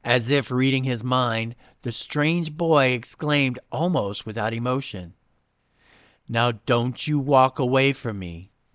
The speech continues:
You're going to walk me up to your house." The hidden threat from the boy's statement was enough to motivate Harold's legs to finally work.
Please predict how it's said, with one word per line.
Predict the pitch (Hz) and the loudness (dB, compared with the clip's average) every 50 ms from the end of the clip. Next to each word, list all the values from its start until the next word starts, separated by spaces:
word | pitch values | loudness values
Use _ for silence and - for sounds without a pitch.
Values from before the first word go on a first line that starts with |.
| - 143 | -18 -12
You're | 120 113 110 110 123 131 139 139 | -10 -6 -4 0 2 2 2 0
going | 131 113 120 127 135 143 143 127 117 104 98 95 95 - _ | 0 -4 -4 -2 0 2 2 0 0 -2 -6 -8 -12 -14 _
to | - 113 | -10 -8
walk | 107 107 117 117 120 - - | -2 0 0 0 0 -2 -4
me | 123 123 123 | -4 -2 -2
up | 123 127 - _ | -2 -2 -4 _
to | - 110 | -10 -8
your | 95 98 98 98 | -6 -6 -6 -4
house." | 110 123 117 117 98 82 92 98 - - - - _ _ _ _ _ _ _ _ _ _ _ _ _ _ _ _ _ _ _ _ _ _ _ _ _ _ - - - - _ _ - | 0 2 2 2 2 0 -4 -10 -16 -20 -20 -20 _ _ _ _ _ _ _ _ _ _ _ _ _ _ _ _ _ _ _ _ _ _ _ _ _ _ -20 -20 -20 -20 _ _ -4
The | 127 117 123 | -2 -2 0
hidden | 127 139 143 147 165 170 165 | 2 2 2 2 0 -2 -4
threat | - - 165 160 151 127 101 90 - - | -4 -2 2 2 2 2 2 -2 -8 -16
from | - - 113 104 | -14 -12 -10 -8
the | 104 | -8
boy's | 101 - 113 110 113 120 131 139 | -8 -6 -2 0 2 2 0 0
statement | - - - 170 151 147 131 104 101 104 - | -4 -2 0 2 2 4 2 0 -4 -8 -8
was | - 120 113 127 | -10 -8 -6 -4
enough | 123 135 139 139 147 139 120 101 - - | -4 -2 0 2 2 2 2 0 -4 -8
to | - | -8
motivate | 110 113 127 135 139 131 110 113 113 110 101 | -2 0 2 2 2 0 0 -2 -4 -4 -4
Harold's | 110 123 123 120 123 123 120 - | -4 -2 -2 0 0 -2 -4 -4
legs | - 131 123 117 107 101 - - | -2 -2 -2 -2 -2 -6 -10 -12
to | - 110 | -12 -12
finally | - - - - 143 143 147 143 131 123 117 113 113 113 | -14 -12 -6 -2 0 2 2 2 0 -2 -4 -6 -6 -4
work. | 117 117 131 131 110 87 - _ - - _ | -4 -2 -2 -2 -2 -4 -8 _ -20 -20 _